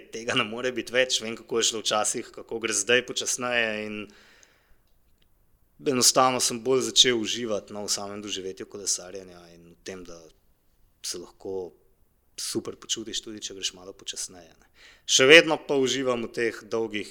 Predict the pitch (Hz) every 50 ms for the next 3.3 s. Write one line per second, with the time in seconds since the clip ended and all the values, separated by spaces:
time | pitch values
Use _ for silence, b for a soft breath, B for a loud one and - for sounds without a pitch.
0 | - 101 - - 165 175 147 113 110 107 104 95 - - 95 95 95 95 - 95
1 | 95 92 90 - - - - _ - - - 101 95 87 - - - - 107 -
2 | - - 101 - - - 104 98 95 _ - 98 92 92 92 - - 98 95 90
3 | - - - 98 90